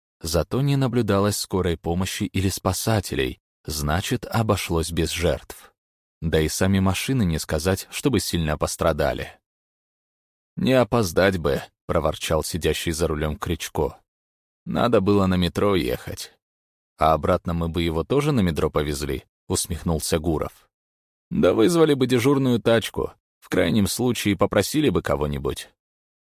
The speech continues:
"Знаешь, я думаю, всё ещё не так страшно. Он, скорее всего, пока что шмотки собирает". "Лёва, нищему собраться, только подпоясаться". "Ну, не думаю, что он такой уж нищий,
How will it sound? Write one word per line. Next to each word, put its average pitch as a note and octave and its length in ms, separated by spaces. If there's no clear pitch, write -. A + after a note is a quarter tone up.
"Знаешь, E2+ 560
я G#2 140
думаю, A2+ 340
всё - 160
ещё A2 260
не A2 120
так - 180
страшно. - 640
Он, D#3+ 140
скорее C3 340
всего, B2 300
пока G#2+ 260
что - 160
шмотки A#2+ 440
собирает". C#2+ 680
"Лёва, - 540
нищему D3 540
собраться, A2+ 580
только G#2+ 340
подпоясаться". - 1000
"Ну, D3 220
не D3+ 180
думаю, C#3+ 360
что - 200
он D#2 140
такой D#2+ 300
уж D#2 220
нищий, F2 580